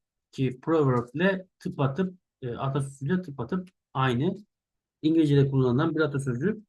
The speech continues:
Tabii kendi dilinizden, e, geçen bir atasözü olduğu için yani kendi cümlenin içerisinde, içerisinde kullanması daha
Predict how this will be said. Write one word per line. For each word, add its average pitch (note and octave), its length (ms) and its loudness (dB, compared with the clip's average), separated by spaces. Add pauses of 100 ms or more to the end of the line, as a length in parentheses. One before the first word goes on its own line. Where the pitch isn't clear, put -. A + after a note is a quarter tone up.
Tabii F3 280 6
kendi F3 380 4
dilinizden, E3 800 2 (120)
e, A#2 380 -6 (520)
geçen C3+ 340 2
bir C3+ 60 2
atasözü C#3 380 2
olduğu C#3+ 240 2
için G#3 400 -2 (400)
yani B2+ 280 2
kendi D3+ 380 2
cümlenin C3+ 480 4
içerisinde, A#2+ 960 -4
içerisinde B2+ 760 -4
kullanması B2+ 680 0
daha E3+ 360 2